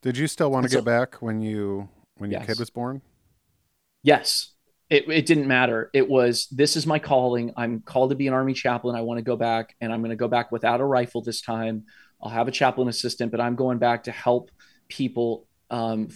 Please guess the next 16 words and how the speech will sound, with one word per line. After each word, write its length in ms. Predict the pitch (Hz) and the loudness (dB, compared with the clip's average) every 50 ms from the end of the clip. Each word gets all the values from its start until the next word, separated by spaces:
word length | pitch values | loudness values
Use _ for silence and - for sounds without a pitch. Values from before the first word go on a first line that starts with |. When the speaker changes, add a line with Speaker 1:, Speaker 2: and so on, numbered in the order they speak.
| _ _ | _ _
Speaker 2:
it 160 | - 151 139 | -6 -6 -2
was 220 | 143 147 139 - - | 0 0 0 0 -2
mostly 520 | 156 156 143 147 160 156 - 165 151 135 | 0 2 4 4 4 2 0 0 0 0
about, 260 | 120 123 120 120 - | 0 2 0 0 0
like, 160 | 123 120 - - | -2 -6 -6 -4
I 80 | 123 120 | -4 -4
want, 240 | 120 127 131 127 | -2 -2 -4 -4
we 220 | 131 131 135 143 156 | -4 -4 -2 -2 0
wanted 240 | 147 147 135 127 123 | -2 -2 -4 -4 -6
to 60 | 120 | -6
be 100 | 123 120 | -6 -4
back 240 | 107 117 120 - - | -4 -4 -6 -6 -8
with 100 | 113 110 | -10 -12
the 60 | 110 | -12
camaraderie 840 | - - 113 117 110 110 113 110 113 110 110 110 110 107 104 - - | -12 -10 -8 -8 -6 -6 -6 -6 -6 -8 -8 -8 -8 -8 -8 -10 -10
of 180 | 117 113 104 104 | -10 -10 -10 -10